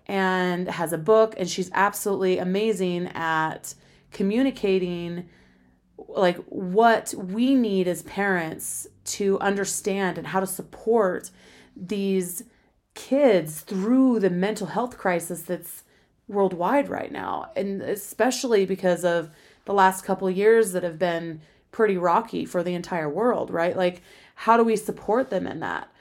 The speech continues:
Um, you know, if you haven't listened to, um, you know, her, her podcast comes out soon that s-, explains more, but her workshop is going to be so amazing. So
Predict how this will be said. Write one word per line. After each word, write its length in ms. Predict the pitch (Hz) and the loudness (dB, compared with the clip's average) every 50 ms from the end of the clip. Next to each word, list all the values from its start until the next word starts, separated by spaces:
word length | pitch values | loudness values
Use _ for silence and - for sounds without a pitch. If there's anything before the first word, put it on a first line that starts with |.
| _ _ _ _ - | _ _ _ _ -2
Um, 560 | - 185 185 180 175 170 170 165 165 170 - | 0 2 2 2 2 0 -2 -6 -8 -10 -10
you 120 | - 208 190 | -6 -4 -2
know, 160 | 180 170 175 | -2 0 0
if 200 | 185 190 185 214 | 0 0 -2 -2
you 140 | 208 208 208 | -2 -2 -2
haven't 640 | - - 220 233 233 233 214 196 185 - - - | 0 2 2 2 2 2 0 -2 -2 -4 -6 -6
listened 760 | 190 196 220 226 - - 185 175 165 170 170 175 175 175 - - _ _ _ _ _ _ _ _ _ - | -2 -2 -2 -2 -2 -2 -2 -2 -2 -4 -6 -8 -8 -10 -14 -18 _ _ _ _ _ _ _ _ _ -14
to, 600 | - - - 202 190 185 180 175 175 175 175 175 - | -8 -2 0 2 4 4 4 4 2 2 0 0 0
um, 800 | 160 160 156 156 156 160 156 147 143 139 147 147 - - - - - _ _ _ _ _ _ _ - | 0 0 0 0 -2 -4 -4 -6 -8 -10 -12 -14 -14 -14 -14 -16 -20 _ _ _ _ _ _ _ -6
you 100 | 196 190 | -4 -2
know, 140 | 175 170 170 | -2 -2 0
her, 220 | 156 202 214 214 - | 2 2 0 0 0
her 140 | 180 202 208 | -2 -4 0
podcast 520 | - 220 226 226 226 - 202 196 190 - | 2 4 4 4 4 2 2 0 0 -2
comes 240 | - 196 190 190 180 | -4 -4 -4 -2 -2
out 400 | 175 160 165 180 - - - - | -2 0 0 0 -2 -2 -6 -12
soon 640 | - - - - 202 175 165 165 180 220 240 - - - | -16 -10 -6 -2 0 0 0 0 -2 -4 -6 -8 -10 -8
that 220 | 180 190 - - - - | -6 -4 -4 -4 -6 -12
s-, 160 | - - - - | -20 -14 -12 -12
explains 500 | - - - - 196 185 180 175 170 170 | -12 -12 -8 -6 -4 -2 -2 -2 -4 -4
more, 440 | 185 202 196 180 170 170 180 180 - - - - - - _ - | -2 -2 0 0 0 -2 -4 -8 -12 -16 -20 -20 -20 -20 _ 2
but 300 | 180 196 185 180 - - | 6 6 6 6 4 2
her 180 | - 220 220 | 2 2 4
workshop 440 | 208 220 240 233 - - 226 202 - | 4 4 2 0 0 0 0 0 0
is 80 | 185 185 | -2 -2
going 160 | 196 190 180 | -2 0 0
to 40 | 180 | -2
be 80 | 190 180 | -4 -6
so 320 | - - - 185 190 190 | -6 -4 0 0 2 2
amazing. 440 | 180 180 170 170 160 160 143 - - | 0 0 -2 -4 -4 -6 -8 -10 -6
So 360 | - - 185 175 175 175 175 | -2 2 4 4 4 2 -2